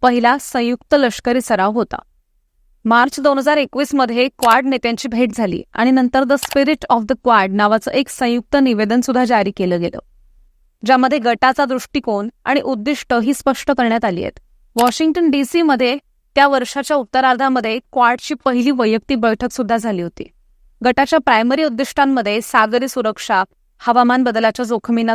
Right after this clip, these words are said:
तोंड देणं, प्रदेशामध्ये गुंतवणुकीसाठी परिसंस्था म्हणजेच इकोसिस्टम तयार करणं आणि तांत्रिक नवा कल्पनांना चालना देणं या सगळ्या गोष्टींचा समावेश असतो. दोन हजार वीस एकवीस मध्ये संघटनेनं कोरोना महामारीचा सामना करण्यासाठी म्हणजेच विशेषतः लसींच्या बाबतीमध्ये सुद्धा सहकार्य केलेलं होतं.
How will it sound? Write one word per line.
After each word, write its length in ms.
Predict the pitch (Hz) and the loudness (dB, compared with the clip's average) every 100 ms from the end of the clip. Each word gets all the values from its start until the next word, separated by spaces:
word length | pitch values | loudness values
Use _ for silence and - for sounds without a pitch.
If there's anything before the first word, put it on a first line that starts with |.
| 226 | 0
तोंड 260 | 247 262 | 0 2
देणं, 260 | 233 196 190 | 0 0 -2
प्रदेशामध्ये 560 | 185 196 214 247 233 220 | -4 -6 -4 -2 -2 -2
गुंतवणुकीसाठी 800 | 220 196 240 240 254 240 233 | -2 0 0 0 -2 -4 -4
परिसंस्था 720 | 254 240 254 269 233 196 214 208 | -2 0 0 0 -4 -2 -4 0
म्हणजेच 300 | 233 277 - | 0 -2 -4
इकोसिस्टम 640 | 233 277 269 269 311 285 | -2 -2 -2 -4 -2 0
तयार 280 | 247 220 226 | 2 2 2
करणं 340 | 214 190 180 185 _ _ _ | 0 -2 -2 -6 _ _ _
आणि 160 | 247 277 | 0 0
तांत्रिक 460 | - 226 220 302 - | 2 0 2 -2 0
नवा 340 | 240 226 262 285 | 0 4 2 2
कल्पनांना 540 | 262 254 254 220 214 254 | 0 0 0 2 0 -2
चालना 340 | 285 240 269 | 0 2 2
देणं 300 | 247 196 185 208 - | 2 0 -2 -6 -4
या 80 | 269 | -4
सगळ्या 280 | - 254 254 | 0 0 2
गोष्टींचा 380 | 269 - 226 226 | 2 0 -2 -2
समावेश 460 | 247 254 202 185 190 | 0 0 2 0 -6
असतो. 240 | - - - _ _ _ _ - | -10 -16 -18 _ _ _ _ -4
दोन 160 | 240 285 | 0 2
हजार 240 | 285 320 | 2 0
वीस 300 | 240 277 320 | 0 -4 -2
एकवीस 340 | 294 - 208 285 | -2 0 -2 0
मध्ये 240 | 240 240 | 0 -2
संघटनेनं 640 | - 240 247 254 254 254 | -2 -2 -2 -4 -2 -2
कोरोना 420 | 269 254 233 254 277 | -2 -2 0 0 0
महामारीचा 500 | 240 240 240 247 262 | 0 0 -2 -2 -6
सामना 400 | - 226 220 254 | 0 2 4 2
करण्यासाठी 640 | 254 233 226 - - 208 | 2 0 0 -2 -6 -6
म्हणजेच 480 | 202 _ - 240 262 | -6 _ -6 -4 -2
विशेषतः 600 | 247 233 294 - 254 269 | -2 0 -2 0 2 2
लसींच्या 460 | 277 233 269 269 294 | 2 0 -2 -2 2
बाबतीमध्ये 500 | 233 - 254 254 269 | 2 0 -2 0 -2
सुद्धा 260 | 254 233 | -2 -2
सहकार्य 460 | 262 254 233 220 214 | 0 0 0 0 0
केलेलं 280 | 214 196 185 | -2 -2 -2
होतं. 220 | 180 - | -4 -6